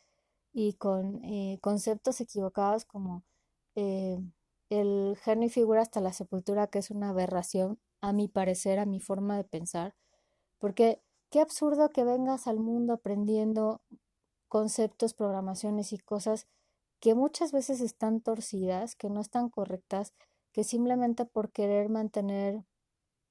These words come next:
tradiciones o, o líneas similares en la familia no corregimos.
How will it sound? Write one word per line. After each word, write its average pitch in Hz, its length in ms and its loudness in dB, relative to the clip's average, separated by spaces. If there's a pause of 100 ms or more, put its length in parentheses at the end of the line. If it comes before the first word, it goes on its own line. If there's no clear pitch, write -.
(880)
tradiciones 220 1120 4 (140)
o, 196 580 0 (1600)
o 247 120 6
líneas 254 760 2 (720)
similares 233 720 4
en 220 80 0
la 214 80 -2
familia 220 440 2
no 226 180 2
corregimos. 214 800 -6